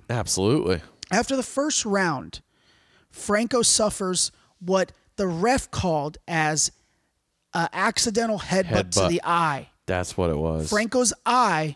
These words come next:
Speaker 2: was shut after the first round.
Speaker 1: Franco's eye was shut after
Speaker 2: Shut.
Speaker 1: the first round. But
Speaker 2: And they
Speaker 1: they,
Speaker 2: called
Speaker 1: but they
Speaker 2: it
Speaker 1: deemed it a headbutt.
Speaker 2: a head, an accidental headbutt.
Speaker 1: Do you think it was a headbutt?
Speaker 2: Well, wait.
Speaker 1: Okay.
Speaker 2: Second round,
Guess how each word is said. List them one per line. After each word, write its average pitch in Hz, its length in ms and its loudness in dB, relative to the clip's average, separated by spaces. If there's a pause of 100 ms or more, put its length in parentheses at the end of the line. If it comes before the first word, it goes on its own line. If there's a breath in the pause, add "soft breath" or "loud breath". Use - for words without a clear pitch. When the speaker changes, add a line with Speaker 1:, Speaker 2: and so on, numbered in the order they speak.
(160)
Speaker 2:
was 175 340 -2
shut - 540 4
after 180 220 -4
the 165 80 -8
first 151 340 -8
round. 139 220 -16 (1040)
Speaker 1:
Franco's 104 400 0
eye 95 140 4
was 90 120 2
shut - 280 0
after 92 180 4
Speaker 2:
Shut. 214 160 4
Speaker 1:
the 214 100 4
first 139 100 -4
round. 78 160 -4 (280 soft breath)
But 147 80 2
Speaker 2:
And 139 80 0
they 127 140 4
Speaker 1:
they, 113 40 -2
Speaker 2:
called 190 200 4
Speaker 1:
but 127 100 2
they 117 80 2
Speaker 2:
it 104 80 -4
Speaker 1:
deemed 117 260 0
it 107 120 2
a 95 60 2
headbutt. 90 400 -2
Speaker 2:
a 165 80 0
head, - 380 0
an 156 140 -4
accidental 196 500 0
headbutt. 151 380 -2 (460)
Speaker 1:
Do 107 80 2
you 98 200 2
think 95 240 -4
it 90 40 0
was 87 180 0
a 85 40 -2 (120)
headbutt? 73 260 -4
Speaker 2:
Well, 180 140 0
wait. 190 180 2 (460 soft breath)
Speaker 1:
Okay. 73 240 -8
Speaker 2:
Second 254 400 2
round, 175 480 0